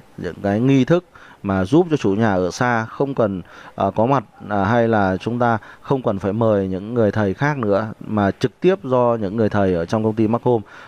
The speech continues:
à, chúng tôi đứng ra làm lễ giúp cho chủ nhà. Tức là trọn gói chúng ta, chúng ta đã xác định trọn gói là mọi công việc, mọi vấn đề và mọi sự quan tâm là đều từ công ty Mark Home. Đấy, thế nên các bạn hoàn toàn yên tâm sử dụng dịch vụ của chúng tôi.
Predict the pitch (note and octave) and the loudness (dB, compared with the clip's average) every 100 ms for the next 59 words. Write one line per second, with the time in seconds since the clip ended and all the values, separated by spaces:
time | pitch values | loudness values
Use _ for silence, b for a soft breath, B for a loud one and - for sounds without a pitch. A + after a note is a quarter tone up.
0 | B F#2+ A#2 A#2 A#2 A2+ B2 C#3+ D3+ A#2 | B -4 -2 0 2 2 0 0 0 0
1 | A2 G2+ F#2+ G2 A#2 D3 C3+ - G2 G#2+ | -2 -2 -2 -2 0 0 0 -2 0 0
2 | F2 B - D#3+ C3+ D3+ E3 C#3 C#3 D#3 | 0 B -2 0 2 0 0 2 2 0
3 | D#3 C#3+ B2+ C#3+ C#3+ G#2+ C#3 F3 - - | -2 -2 -2 0 0 0 0 -4 -4 -2
4 | D3+ C3+ A#2+ C3+ D#3 B2+ A2+ C3+ D#3+ D#3 | 0 2 0 0 -2 -2 0 0 0 -2
5 | E3 D3+ C3 - B B - C#3+ - C3+ | 0 2 2 0 B B 0 0 2 0
6 | D#3 D#3 B2 G2 b - G#2 A2 G#2+ G2 | 2 2 0 -2 b -6 0 2 2 0
7 | A2+ C3+ C#3+ C3+ C3 - F#2 - B2+ C3+ | 0 0 -2 -2 -2 -2 -12 -4 -2 0
8 | C#3+ A#2+ A#2+ G#2 G#2 A2+ G#2+ G2 G#2+ G2+ | 0 -2 -6 -4 2 2 2 2 2 2
9 | F#2 - A2 A2+ A2+ B2+ A#2+ _ _ - | 0 -2 -2 -2 0 0 -2 _ _ -6
10 | F#2+ A2+ A2 G2+ G#2+ F#2+ G2+ G2 G#2 G2+ | -4 -2 0 2 0 0 -2 0 0 0
11 | G#2 B2 B2 B2+ A2+ G2+ G2 G#2 G2 G#2 | 2 2 2 -2 -2 -4 -2 -4 -2 0
12 | G2+ G2 A2 A#2+ | -2 -4 -2 -2